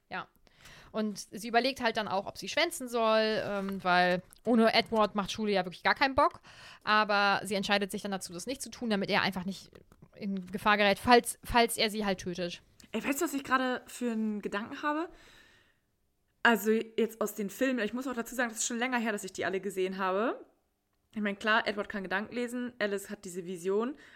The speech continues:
Speaker 2: aber haben, haben die, hat jeder Vampir n-, eine eigene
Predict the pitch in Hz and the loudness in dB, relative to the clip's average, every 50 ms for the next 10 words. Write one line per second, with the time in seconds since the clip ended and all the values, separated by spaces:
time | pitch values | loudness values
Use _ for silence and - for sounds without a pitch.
0 | - - - 202 202 180 190 208 202 - - _ - - 196 196 208 196 - - | -8 -4 -2 -2 -2 0 -2 -2 -4 -4 -12 _ -18 -12 -6 -4 -4 -4 -6 -10
1 | _ _ _ - 190 196 - - - 190 247 294 381 403 330 330 302 277 - - | _ _ _ -10 -10 -10 -10 -10 -4 0 2 4 4 4 4 2 0 0 0 0
2 | 294 294 277 - - _ - 214 233 220 - - 254 285 302 285 294 277 277 277 | 0 2 0 -2 -6 _ -6 -2 -2 0 2 2 0 0 0 -2 -2 -2 0 0
3 | 277 269 277 277 | 0 0 -2 -4